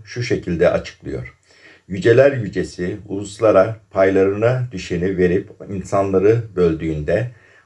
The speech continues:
ulusların sınırlarını ilahi varlıkların sayısına göre belirledi. Çünkü Rabbin payı kendi halkıdır ve Yakup soyu onun payına düşen mirastır. Bazı kutsal kitap tercümelerinde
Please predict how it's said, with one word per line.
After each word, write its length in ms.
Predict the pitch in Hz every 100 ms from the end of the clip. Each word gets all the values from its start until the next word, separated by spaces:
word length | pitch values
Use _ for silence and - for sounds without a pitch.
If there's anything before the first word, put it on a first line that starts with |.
| -
ulusların 640 | 101 107 - 110 113 127
sınırlarını 800 | - 101 95 90 90 85 87 104 -
ilahi 480 | 92 90 92 113
varlıkların 720 | 98 85 82 - 87 82 80
sayısına 580 | 76 - 92 87 - 90
göre 360 | 90 87 87 85
belirledi. 640 | 87 87 80 80 - 65 _ _ _ - - _
Çünkü 560 | - 156 156 110 120 127 - _
Rabbin 580 | 95 107 - 131 147 127 -
payı 360 | 107 98 120 131
kendi 380 | 110 101 104 135
halkıdır 640 | - 90 87 - 90 92
ve 80 | 101
Yakup 560 | 95 92 92 92 131 -
soyu 280 | 98 95 113
onun 380 | 98 98 123
payına 420 | 123 92 92 104 92
düşen 300 | - 101 92
mirastır. 760 | 80 80 80 76 - - - _ _ _ _ _ -
Bazı 460 | 120 151 131 139
kutsal 420 | - - - 139 156
kitap 420 | - 107 101 -
tercümelerinde 1080 | 92 85 85 85 82 78 80 78 107 127